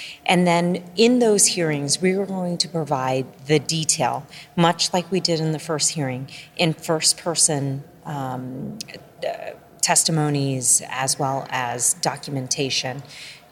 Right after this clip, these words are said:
to have the American people hear, not in my voice, not in the voices of necessarily the members of this committee, but rather in the voices of the people around former President Trump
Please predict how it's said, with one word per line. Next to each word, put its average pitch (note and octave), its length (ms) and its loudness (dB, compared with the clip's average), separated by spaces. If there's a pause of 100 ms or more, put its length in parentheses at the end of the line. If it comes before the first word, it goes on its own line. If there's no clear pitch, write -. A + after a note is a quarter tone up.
(120)
to G#3 560 2 (120)
have C4+ 560 0
the A#3 100 6
American G3 400 0
people E3 320 -2
hear, D3+ 500 0
not G3 320 0
in G3 220 2
my E3+ 200 -2
voice, - 580 2 (440)
not D#3+ 300 2
in G3 120 0
the F#3 100 -4
voices E3 640 2
of D3+ 500 -4 (320)
necessarily D#3+ 760 2
the C#3+ 100 0
members D3 440 0
of C3+ 180 -6
this C#3+ 180 2
committee, C#3+ 600 -2
but G3 180 6 (160)
rather E3 580 -2 (340)
in F#3+ 160 6
the F#3+ 80 4
voices D#3 880 0
of D3+ 140 0
the E3 100 -2
people F3+ 540 -2
around D3 640 -2 (540)
former E3+ 380 4
President C#3+ 560 -2
Trump - 340 -8